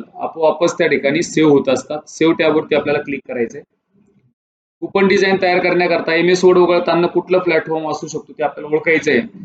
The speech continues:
तर तो फ्रीपिक नावाचा एक पर्याय असू शकतो किंवा Canva नावाचा एक पर्याय सुद्धा त्या ठिकाणी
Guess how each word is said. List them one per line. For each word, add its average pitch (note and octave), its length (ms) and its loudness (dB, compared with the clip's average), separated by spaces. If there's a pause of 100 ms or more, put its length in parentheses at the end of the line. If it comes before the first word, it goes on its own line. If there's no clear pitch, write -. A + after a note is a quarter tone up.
(340)
तर D3+ 120 0
तो F3 180 2
फ्रीपिक F3 440 -2
नावाचा E3 300 2
एक D3 60 -4
पर्याय D#3 280 0
असू D#3 280 2
शकतो - 500 -8
किंवा D#3+ 160 -8 (160)
Canva D#3 260 2
नावाचा D3+ 320 2
एक D3 100 -6
पर्याय C#3+ 220 0
सुद्धा C3 280 -6
त्या C3+ 100 -6
ठिकाणी C3 300 -10